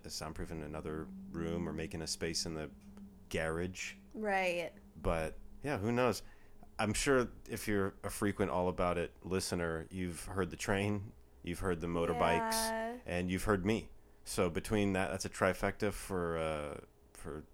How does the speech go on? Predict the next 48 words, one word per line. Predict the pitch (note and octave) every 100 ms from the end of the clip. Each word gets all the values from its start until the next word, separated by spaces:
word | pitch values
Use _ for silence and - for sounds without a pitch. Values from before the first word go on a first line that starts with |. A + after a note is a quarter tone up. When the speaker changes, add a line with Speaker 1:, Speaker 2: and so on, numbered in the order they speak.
| -
Speaker 1:
something. | - F#2 A#3
Speaker 2:
Lots | A#3+
of | B3+
noise. | A#3 A3 F#3+ F#3 G#3 - - - -
Lots | F#3 F#3 G#3+ D4 -
of | A#3+
noise | A3 G3+ G#3 -
to | A3
interrupt. | G#3 G3+ G3 E2+ D#2 - -
Speaker 1:
Spicy. | - - - - D#2 - E2+ C#2+ - - -
Speaker 2:
But | D4+
that's | D#4+ E4 -
why | G#4+
we | G4+ F#4
like | E4 D#4+
to | -
incorporate | D4 C#4 - C4 C#4 B3 F#3 E3+
it, | F#3
because | G#3+ B3 A3
you | C4+
guys, | E4 G#4 G4+ -
you | G4+
know, | G#4 G4 G4
I'm | G4
sure | - - A#4
it | A4+ -
doesn't | G#3+ G3+ F3+
necessarily | F3 D#3+ - - - E3+ E3 D#3 D3+ -
bother | D3+ D3 B3+ D4 -
you. | - -
Speaker 1:
You | -
know | G2
what'll | A2+
be |
the | G#2
funniest | - F#2+ G2+ G2
thing | A2+ A2+ G#2
is | F2+ F2 -
Speaker 2:
<laughs> |
Speaker 1:
years | F2 G2 G#2
later | G#2 G#2 G2
they'll | F2+
find | F2 F#2+ F2+
out | F#2 -
there | E2
was | D#2+ E2+
no | F2+
train | - F#2+ F#2 G2